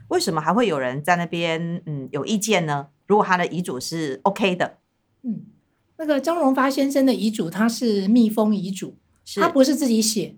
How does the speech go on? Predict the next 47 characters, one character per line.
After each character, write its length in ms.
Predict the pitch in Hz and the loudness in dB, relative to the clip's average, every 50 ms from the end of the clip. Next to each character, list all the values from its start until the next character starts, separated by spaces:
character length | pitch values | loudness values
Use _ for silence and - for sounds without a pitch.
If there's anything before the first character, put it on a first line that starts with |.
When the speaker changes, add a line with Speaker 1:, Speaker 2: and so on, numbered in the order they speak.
| _ | _
Speaker 2:
他 140 | - - 262 | -6 -4 -2
是 120 | 262 262 277 | -2 -2 -2
别 200 | - 220 208 202 | -2 -2 -2 0
人 120 | 214 220 | 0 0
帮 140 | 226 226 233 | 2 2 2
他 120 | 240 240 | 2 2
写 300 | 240 240 - - 202 151 | 0 -2 -4 -6 -6 -6
之 180 | 143 - 214 208 | -6 -6 -6 -4
后 220 | 196 247 220 202 | -2 0 0 0
呢， 280 | 196 196 180 165 160 170 - _ _ _ _ | 0 -2 -4 -6 -8 -10 -14 _ _ _ _
那 160 | - 185 226 | -6 -4 -4
他 180 | 220 220 226 226 | -2 0 0 0
有 140 | 226 175 - | 0 0 -2
签 220 | - - 214 190 | -4 -2 -2 0
名。 300 | 190 190 185 143 131 135 - - - - _ _ _ _ _ - | 0 0 -2 -4 -6 -10 -14 -20 -20 -20 _ _ _ _ _ -6
然 60 | 190 208 | -4 -2
后 40 | |
最 120 | - 262 233 | 0 2 2
后 180 | 233 214 202 | 2 2 0
封-， 340 | 202 - - 254 233 240 247 - - - | 0 0 2 4 4 4 2 0 -4 0
密 180 | 277 277 247 226 | 4 4 4 4
封 220 | 233 254 233 233 | 4 4 2 2
在 180 | 226 247 214 196 | 2 2 0 -2
一 40 | |
个 120 | 190 202 196 | -4 -4 -6
信 240 | 190 - - 240 214 | -4 0 0 0 2
封 240 | 214 214 202 202 | 2 0 0 0
里 120 | 196 165 - | -2 -4 -6
面， 200 | - 190 180 175 | -8 -8 -8 -8
在 220 | - 233 220 220 | -8 -6 -6 -6
信 180 | 214 - - 240 | -4 0 0 0
封 160 | 220 226 226 | 2 2 0
上 160 | 220 233 214 | 2 2 2
面 140 | 214 214 196 | 2 0 0
还 140 | - - 202 | -2 -4 -6
经 160 | - 220 214 | -2 0 0
过 100 | 214 226 | 2 2
两 160 | 208 185 - | 0 -2 -4
个 60 | 143 | -4
见 180 | 175 - 233 214 | -2 0 0 0
证 100 | 196 226 190 | 0 -2 -2
人 160 | 165 165 180 | -4 -6 -8
见-， 280 | 185 - 226 208 202 196 - | -8 -8 -6 -6 -6 -6 -6
见 220 | - 254 220 196 | -2 -2 -2 0
证 180 | 196 247 208 185 | 0 -2 -2 -2
之 160 | 185 208 196 | -4 -6 -4
后， 180 | - 233 185 | -2 -2 -2